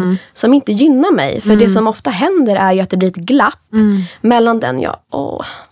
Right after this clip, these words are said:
Speaker 1: Exakt.
Speaker 2: inom mig känner
Speaker 1: Mm.
Speaker 2: att jag är, och
Speaker 1: Mm.
Speaker 2: den som
Speaker 1: Mm.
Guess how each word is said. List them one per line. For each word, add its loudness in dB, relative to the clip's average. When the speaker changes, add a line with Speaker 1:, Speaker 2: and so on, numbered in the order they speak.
Speaker 1:
Exakt. -10
Speaker 2:
inom 0
mig -4
känner 2
Speaker 1:
Mm. 2
Speaker 2:
att -2
jag -2
är, 0
och -12
Speaker 1:
Mm. 2
Speaker 2:
den 2
som 0
Speaker 1:
Mm. 0